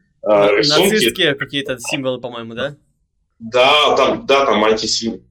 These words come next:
Speaker 1: э, антисемитизм, да, нацизм, прочее подобное. Это занятно в разрезе истории, занятно, как именно, знаешь, такая серьезная история, вот, э, как по-, как поведет себя издательство в каком-то именно контексте интересном.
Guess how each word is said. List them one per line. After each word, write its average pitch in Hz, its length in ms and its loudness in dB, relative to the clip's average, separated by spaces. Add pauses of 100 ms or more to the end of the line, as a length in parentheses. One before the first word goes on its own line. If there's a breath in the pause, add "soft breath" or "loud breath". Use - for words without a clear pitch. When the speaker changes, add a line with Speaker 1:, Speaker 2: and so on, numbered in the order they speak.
(100)
Speaker 1:
э, 95 80 -8
антисемитизм, 117 960 0
да, 104 320 2
нацизм, 127 680 -4
прочее - 340 0
подобное. 95 540 -2 (420 loud breath)
Это 131 680 2 (560)
занятно 139 640 0
в 110 680 2
разрезе 117 400 2
истории, 190 340 2
занятно, 117 480 2
как 101 380 0
именно, 113 300 2
знаешь, 110 300 0
такая - 580 0 (420 soft breath)
серьезная 147 680 2
история, 143 420 0
вот, 104 240 -2
э, 95 760 2
как 120 240 -2
по-, 117 280 2
как 135 220 -2
поведет 135 320 0
себя 117 280 0
издательство 113 540 0
в - 40 -20
каком-то 110 640 2
именно 107 300 2
контексте - 520 -2
интересном. 95 760 -2